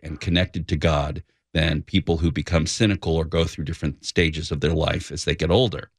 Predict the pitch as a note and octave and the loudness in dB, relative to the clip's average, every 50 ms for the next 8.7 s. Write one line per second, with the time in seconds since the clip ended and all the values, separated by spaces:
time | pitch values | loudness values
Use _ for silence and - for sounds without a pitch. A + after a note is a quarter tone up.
0 | _ _ _ _ - - - - - - - G2 F#2 F2 E2 E2 E2+ E2 - _ | _ _ _ _ -20 -20 -20 -16 -4 0 2 2 2 2 2 0 -2 -4 -6 _
1 | - F2+ F2+ E2+ E2 E2 E2 E2 E2 D#2+ - - - - _ _ - - - - | 0 0 2 2 2 0 0 -2 -2 -4 -6 -10 -18 -20 _ _ -20 -12 -4 -2
2 | F2+ F2 E2+ F2 F2 E2+ F#2 G2+ G#2+ A2 - - - - A2+ F#2 E2+ E2+ F2 - | 0 0 2 2 2 2 2 0 0 -2 -4 -6 -2 0 0 0 0 -2 -4 -6
3 | - - - F2+ - - F#2 F2+ - - D#2+ E2+ D#2+ D#2 - - G2 F#2 E2+ E2+ | -6 -6 -6 -4 0 0 0 0 0 0 -2 -2 -2 -4 -4 -2 -2 -2 -2 -2
4 | - - G#2 G2 - - G2 F2 - - D#2+ D2+ C#2 D2 D#2+ - _ _ _ _ | -2 -2 -2 -2 -2 -4 -4 -4 -2 -2 -2 -2 -2 -2 -4 -8 _ _ _ _
5 | _ _ - F#2+ E2+ - G#2 F#2+ F#2+ F#2+ F#2 F#2 F2 F#2 F#2 F2+ F#2+ F2+ - - | _ _ -6 -4 0 2 2 2 2 2 2 0 2 2 2 2 0 -2 -4 -6
6 | _ - F#2+ E2+ E2 E2+ - _ _ - F2 D#2+ D#2+ D#2+ D#2+ D#2+ D#2+ E2 F2 F2+ | _ 0 0 2 2 0 -2 _ _ -4 -2 -2 0 -2 -2 -4 -6 -6 -8 -12
7 | - _ _ _ _ _ _ _ _ _ _ _ - G2+ - - F#2+ F2+ - - | -16 _ _ _ _ _ _ _ _ _ _ _ -8 -8 -4 -2 -2 -2 0 0
8 | A2 G#2+ G#2 G2 F2 G#2+ F#2+ F2+ - F2 F2+ F#2+ - | 2 2 2 2 2 2 0 0 -2 -6 -8 -10 -10